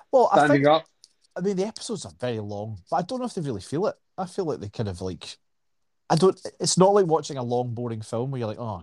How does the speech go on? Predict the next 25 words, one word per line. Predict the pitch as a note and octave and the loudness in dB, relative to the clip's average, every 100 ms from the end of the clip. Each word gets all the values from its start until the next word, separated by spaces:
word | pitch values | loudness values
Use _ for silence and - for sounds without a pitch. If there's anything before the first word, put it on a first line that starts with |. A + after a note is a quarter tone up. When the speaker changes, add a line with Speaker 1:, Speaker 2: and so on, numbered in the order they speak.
| - | -12
Speaker 1:
God, | G2 G2+ | -14 -12
there's | - | -8
still | B2 | -6
another | G#2+ F#2+ - | -4 -4 -8
hour | F#2+ A2 | -8 -8
to | A2+ | -4
go." | B2 B2 - _ _ _ _ _ _ - | -2 -2 -4 _ _ _ _ _ _ 2
I | |
don't, | D#3 F3 F#3 | 6 6 4
Speaker 2:
Mm. | F3 | 2
Speaker 1:
I'm, | D#3+ D3+ | -8 -6
I, | D#3+ F3 - | -6 -6 -12
I | |
quite | E3 - A2 | -10 -8 -6
like | A2 | -8
that. | A#2 | -10
I | B2+ | -10
mean, | B2+ | -6
that, | D3+ E3+ - | -4 -4 0
I | D3 | 0
enjoy | C#3 C#3+ D#3 | 2 2 0
Stranger | - D3 | -2 -6
Things | C#3+ A#2+ - | -4 -6 -4
so | A2 | -4
much. | G2+ - | -4 -6